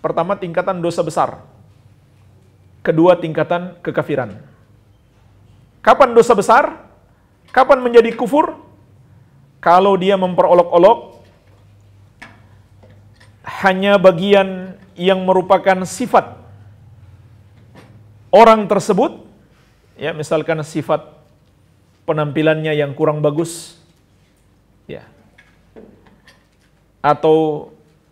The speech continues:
kelakuannya yang dia olok-olok, maka ini adalah dosa besar.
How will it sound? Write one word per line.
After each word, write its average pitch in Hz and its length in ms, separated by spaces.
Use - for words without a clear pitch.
kelakuannya 170 640
yang 156 240
dia 160 400
olok-olok, 175 640
maka 151 320
ini 160 160
adalah 143 320
dosa 147 240
besar. 120 400